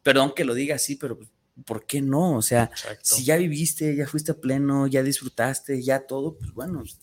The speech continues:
Speaker 1: a lo mejor vale la pena decir, "Chingue su, ya me merezco un descanso", ¿no? Pero bueno, vamos a ir con un par de saluditos que tenemos
Speaker 2: Venga.
Speaker 1: aquí pendientes. Dice Norlat Rosendo,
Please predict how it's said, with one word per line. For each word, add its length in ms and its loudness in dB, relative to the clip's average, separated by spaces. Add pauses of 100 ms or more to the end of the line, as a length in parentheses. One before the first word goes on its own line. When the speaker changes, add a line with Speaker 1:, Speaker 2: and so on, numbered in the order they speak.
(100)
Speaker 1:
a 100 0
lo 80 -2
mejor 260 -6
vale 100 -2
la 140 -4
pena 140 -4
decir, 260 -8 (400)
"Chingue 260 -10
su, 160 -8
ya 140 -2
me 120 -2
merezco 380 -6
un 80 -4
descanso", 600 -12
¿no? 200 -6
Pero 200 4
bueno, 280 6 (340)
vamos 280 10
a 60 6
ir 80 4
con 180 6
un 220 6
par 180 6
de 120 0
saluditos 800 -2
que 120 -12
tenemos 460 -4
Speaker 2:
Venga. 160 0
Speaker 1:
aquí 80 0
pendientes. 720 -2 (420)
Dice 1000 2
Norlat 580 4
Rosendo, 800 2